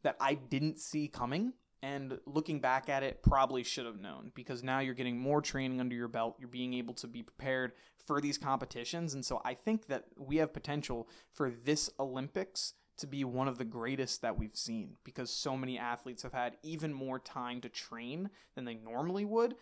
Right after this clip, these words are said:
since it's been pushed back a year. We might see a lot more Olympic, um, records go down than we have in the past. And I'm looking forward to that. I'm sure you guys are as well.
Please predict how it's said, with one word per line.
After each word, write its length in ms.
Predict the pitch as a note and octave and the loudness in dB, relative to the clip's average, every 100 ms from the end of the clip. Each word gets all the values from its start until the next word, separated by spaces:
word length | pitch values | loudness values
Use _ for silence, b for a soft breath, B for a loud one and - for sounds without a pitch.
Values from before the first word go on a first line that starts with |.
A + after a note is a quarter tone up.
| B | B
since 220 | - C#3+ | -8 -8
it's 80 | - | -8
been 160 | - A#2+ | -6 2
pushed 340 | - D3 C#3+ | 6 6 4
back 280 | B2 C3 C3+ | 2 2 2
a 40 | |
year. 400 | A#2 A2 B2+ D#3+ F#3 B B | -6 -6 -4 -2 -4 B B
We 100 | E3 | 2
might 200 | G#3 F#3+ | 4 2
see 180 | - | 4
a 80 | F3+ | 6
lot 380 | C3 B2+ C#3+ - | 8 8 8 8
more 260 | D3 D3+ C#3+ | 2 4 4
Olympic, 540 | B2 C3+ - C3 - b b b | 4 0 0 -2 -2 b b b
um, 400 | A#2 A2+ A2 G#2+ - - C3 | -2 0 -2 -8 -14 -4 6
records 420 | D3 D3 D3 B2+ | 6 6 0 0
go 240 | C#3+ C3 | 0 0
down 380 | B2+ B2 C3 B2+ | 2 2 4 2
than 100 | B2 | 0
we 80 | B2 | 0
have 260 | A#2+ A#2+ - | 0 -2 -2
in 40 | |
the 60 | A#2+ | -4
past. 420 | D#3+ A2+ - - - | -4 -4 -6 -10 -10
And 80 | C3+ | -12
I'm 60 | - | -8
looking 200 | E3+ D3 | -8 -2
forward 300 | - F3+ D#3 | 6 6 6
to 100 | - | 0
that. 180 | C3+ C3 | 0 0
I'm 80 | C3+ | 0
sure 220 | - D3+ | -4 -6
you 160 | C#3 C#3 | -4 0
guys 260 | C3+ C3 | 2 2
are 300 | B2+ B2 A#2+ b b b b b | 4 4 4 b b b b b
as 260 | - A2+ A2 | -6 -6 -6
well. 440 | A2 A#2 G#2+ G2 | -4 0 0 -2